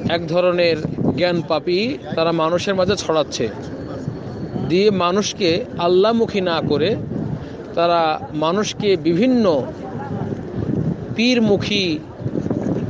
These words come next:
বিভিন্ন মাখলুকের মুখাপেক্ষী করছে। এজন্য তারা সরাসরি আল্লাহকে না ডেকে তারা বলে যে, "আমরা গুনাহগার, কিভাবে আল্লাহকে ডাকবো?"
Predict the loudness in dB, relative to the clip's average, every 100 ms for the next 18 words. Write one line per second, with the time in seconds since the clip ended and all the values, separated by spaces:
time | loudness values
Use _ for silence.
0 | -4 -2 0 2 4 4 4 4 2 -2
1 | -6 -6 -4 -2 -2 -2 -2 -2 0 0
2 | 0 0 2 2 4 2 2 0 0 0
3 | 0 0 0 2 2 0 -4 -4 -6 -12
4 | -12 -12 -10 -10 -10 -10 -8 -8 -6 0
5 | 2 4 2 4 4 4 2 -2 -14 -12
6 | -8 0 2 2 2 2 4 2 0 0
7 | 0 0 0 0 0 2 0 -2 -8 -12
8 | -12 -12 -14 -12 -12 -8 0 2 4 4
9 | 4 4 2 2 2 2 2 0 2 2
10 | 4 4 4 2 0 -2 -2 -4